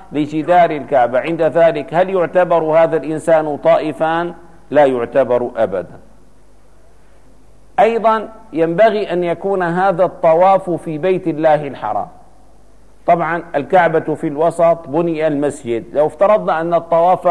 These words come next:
صار كبيرا جدًا، ويحدث هذا كما نرى في طواف الإفاضة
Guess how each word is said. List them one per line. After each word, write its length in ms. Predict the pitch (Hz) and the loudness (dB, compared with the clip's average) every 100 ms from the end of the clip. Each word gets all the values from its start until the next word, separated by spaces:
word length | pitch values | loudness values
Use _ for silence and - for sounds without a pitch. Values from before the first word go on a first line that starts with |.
| 170 165 - | 4 2 0
صار 360 | 170 170 165 | 2 4 2
كبيرا 520 | 151 147 143 170 160 151 | 0 -2 -2 0 2 0
جدًا، 560 | 131 123 - 117 117 - - - - - | -2 -8 -6 -6 -6 -12 -20 -20 -18 0
ويحدث 520 | 185 214 180 175 - | 0 0 0 -2 2
هذا 400 | 175 165 160 151 | 2 4 4 2
كما 400 | 143 170 160 151 | 2 -2 0 -2
نرى 340 | 165 165 147 143 | 0 2 2 0
في 120 | 147 | -6
طواف 460 | 147 143 165 160 135 | -2 2 4 2 -2
الإفاضة 1200 | 127 - 151 131 131 131 160 160 160 160 180 | -8 -2 -2 -2 -6 2 2 4 0 -2 -6